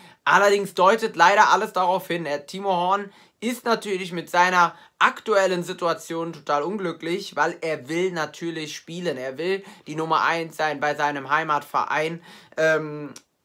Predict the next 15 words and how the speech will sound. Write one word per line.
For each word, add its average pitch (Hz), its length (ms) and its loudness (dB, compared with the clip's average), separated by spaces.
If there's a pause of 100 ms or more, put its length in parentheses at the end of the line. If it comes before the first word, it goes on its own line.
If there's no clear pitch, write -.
(160)
und 160 300 -6
wie 160 140 -10
gesagt, 160 340 -2
es 147 160 -10
sieht 175 260 -10
alles 180 320 0
danach 160 360 -2
aus, 160 280 -4
dass 151 160 -2
er 147 120 0
auch 151 120 -2
den 143 160 -10
Verein 147 320 -8
vielleicht 139 460 -6
verlässt. 139 400 -6